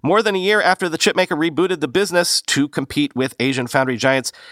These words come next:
T S M C and Samsung as part of C E O Pat Gelsinger's comeback plan. MediaTek was the fourth largest fabless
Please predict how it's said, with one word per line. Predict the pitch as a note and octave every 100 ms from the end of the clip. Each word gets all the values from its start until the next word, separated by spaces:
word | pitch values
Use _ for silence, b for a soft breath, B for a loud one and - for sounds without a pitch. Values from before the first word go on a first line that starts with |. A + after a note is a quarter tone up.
| B
T | - B2+
S | A#2+
M | A#2+
C | A2+ C#3 B2
and | A2+
Samsung | - F#3 F3+ F3+ D#3
as | C#3+
part | - D#3
of | C#3+
C | - E3+
E | E3
O | D3
Pat | - E3 -
Gelsinger's | A#2 D#3+ F3 D#3+ E3 D#3
comeback | - G3 G3 D3+
plan. | - D#3 A#2+ F2+ - B B B B -
MediaTek | A3 A#3 G#3+ D#3+ G2 -
was | C#3+ C3
the | D3
fourth | - E3+ G#3 D#3+
largest | D3+ F3 F#3 D#3+ -
fabless | D#3 E3 E3 -